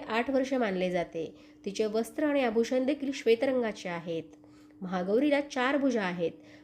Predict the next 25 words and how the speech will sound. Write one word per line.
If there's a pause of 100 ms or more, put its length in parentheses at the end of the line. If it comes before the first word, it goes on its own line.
(120)
वृषभ
तिचे
वाहन
आहे. (360)
तिच्यावरील (360)
उजव्या
हातात (200)
अभय
मुद्रा (300)
आणि
खालील
उजव्या
हातात
त्रिशूल
आहे. (480)
वरच्या
डाव्या
हातात (260)
डमरू
आणि (120)
खालच्या
डाव्या
हातात
वरमुद्रा
आहे.